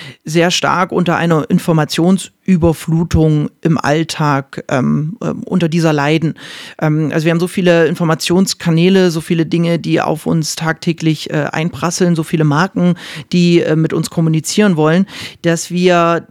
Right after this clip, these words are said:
da große Probleme haben, die für uns richtigen Informationen herauszufiltern. Das ist ein Punkt. Und der zweite Punkt ist, dass gerade junge Menschen, die jetzt achtzehn, neunzehn, zwanzig sind, in den letzten Jahren in einer Zeit der, wir nennen es ja gerne,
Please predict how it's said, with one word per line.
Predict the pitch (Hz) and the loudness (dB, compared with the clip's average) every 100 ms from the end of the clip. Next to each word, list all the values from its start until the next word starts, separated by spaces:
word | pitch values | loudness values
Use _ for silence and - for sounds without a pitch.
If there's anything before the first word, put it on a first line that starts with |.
| - | -4
da | 165 147 165 165 | 0 2 2 0
große | - - 196 196 | -4 -2 -2 -2
Probleme | 170 165 165 185 180 | -4 0 2 2 2
haben, | 165 170 170 | 0 0 -2
die | 170 165 | -2 -4
für | - | -2
uns | 160 180 - | -2 -2 -2
richtigen | 202 - 175 160 | -4 -2 -4 -2
Informationen | 165 165 156 - 156 165 | -2 -2 -2 -2 0 0
herauszufiltern. | 143 139 - 165 - - 139 | 0 -4 -6 -8 -6 -6 -4
Das | 139 | -6
ist | 160 170 | -6 -6
ein | - 208 | -2 0
Punkt. | 233 233 202 | 2 0 0
Und | |
der | 165 | -4
zweite | - - 220 | -2 -2 -2
Punkt | 226 185 180 | -2 -4 -2
ist, | 185 202 - - - | -2 -4 -12 -16 -4
dass | 165 165 - | -2 -2 -4
gerade | - 160 165 | -4 0 2
junge | 175 220 | 4 4
Menschen, | 175 175 - 208 208 | 2 0 0 0 2
die | 175 | 0
jetzt | 160 - - | -2 -4 -8
achtzehn, | - 185 170 | -4 -2 0
neunzehn, | 165 190 175 | 0 0 -2
zwanzig | 151 151 196 202 175 | -2 -2 -2 -4 -2
sind, | 170 175 - - - - | 0 0 -2 -12 -12 0
in | 175 170 175 165 | 2 4 2 0
den | - 165 | 0 2
letzten | 165 - - 180 | 0 -4 -4 0
Jahren | 156 143 156 196 185 185 185 | 2 2 2 0 2 2 0
in | - 160 | -2 -2
einer | 165 156 | 0 -2
Zeit | - - 175 175 - | -2 -2 -2 -2 -2
der, | 165 160 156 | 0 2 2
wir | |
nennen | 156 170 | 2 2
es | 165 | 0
ja | |
gerne, | 143 156 170 | 0 2 2